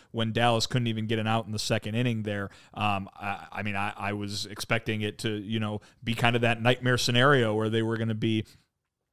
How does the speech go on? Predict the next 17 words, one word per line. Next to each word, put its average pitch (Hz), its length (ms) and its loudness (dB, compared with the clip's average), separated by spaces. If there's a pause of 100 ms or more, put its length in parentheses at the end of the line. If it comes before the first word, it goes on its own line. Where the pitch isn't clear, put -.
(160)
burning 135 300 2
through 135 140 0
the 120 80 2
bullpen 135 340 4
because 113 240 -2
you 117 60 -2
didn't 123 200 0
know 120 120 2
what 123 160 2
you 110 80 -4
were 110 40 -4
gonna 113 140 -2
get 113 180 0
out 113 140 2
of 110 80 -4
Jimmy 113 220 0
Lambert, 117 500 -2